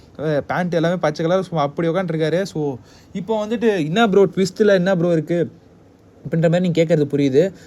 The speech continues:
So, ரோஸ்ட்ன்றது நான் சொன்ன மாதிரி கண்டிப்பாக இருக்க போகுது மக்களே. முத்துக்குமரன் அவர்களுக்கும் சரி, ரயான் அவர்களுக்கும் சரி, இந்த வாரம் கேம் ஆடினது கண்டிப்பா ரெண்டு பேருக்குமே ஒரு சிறப்பான, தரமான ஒரு ரோஸ்ட்ன்றது நம்ம வி ஜே எஸ் அவர்கள்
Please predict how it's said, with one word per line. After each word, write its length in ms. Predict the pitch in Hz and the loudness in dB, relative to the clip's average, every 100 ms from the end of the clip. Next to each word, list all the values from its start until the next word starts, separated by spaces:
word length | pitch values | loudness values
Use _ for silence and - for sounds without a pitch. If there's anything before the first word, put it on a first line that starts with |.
| - | -10
So, 140 | 151 131 | -6 0
ரோஸ்ட்ன்றது 680 | 160 233 254 220 185 175 190 | 4 4 4 -2 0 0 0
நான் 100 | 170 | -2
சொன்ன 220 | 165 180 | -2 -2
மாதிரி 180 | 185 185 | -2 -2
கண்டிப்பாக 440 | 160 160 190 180 | -2 0 2 2
இருக்க 180 | 156 160 | 0 0
போகுது 200 | 151 147 | -2 -2
மக்களே. 300 | 135 143 160 | -4 -2 -2
முத்துக்குமரன் 640 | 151 147 180 175 160 156 | -2 -4 -6 -4 -4 -2
அவர்களுக்கும் 440 | 143 135 127 165 | -2 -4 -6 -8
சரி, 220 | 156 151 160 | -4 -2 0
ரயான் 260 | 143 160 | -2 -2
அவர்களுக்கும் 460 | 165 135 120 151 147 | -4 -4 -6 -10 -8
சரி, 200 | 135 139 | -4 -4
இந்த 200 | 165 139 | -2 -2
வாரம் 320 | 127 151 156 | -2 -4 -4
கேம் 280 | 123 165 160 | -4 -4 -4
ஆடினது 420 | 131 127 127 190 | -6 -6 -4 -4
கண்டிப்பா 420 | - 143 170 175 | -4 -4 -4 -4
ரெண்டு 220 | 151 139 | -4 -4
பேருக்குமே 280 | 143 139 151 | -2 -2 -2
ஒரு 240 | 165 131 - - - - | -2 -4 -6 -16 -20 -20
சிறப்பான, 540 | - 170 175 185 185 170 - - | -4 -2 0 0 -2 -4 -8 -6
தரமான 440 | 139 160 170 170 180 175 - - | -2 0 0 -2 -4 -8 -14 -6
ஒரு 200 | 131 131 117 113 117 117 | -2 0 0 0 -2 0
ரோஸ்ட்ன்றது 600 | 143 190 - 160 - 139 | 2 2 0 -4 -2 -2
நம்ம 180 | 175 139 | -2 -2
வி 160 | 127 175 | -2 0
ஜே 120 | 160 | 0
எஸ் 160 | 160 | -2
அவர்கள் 320 | 127 113 156 | -4 -2 -2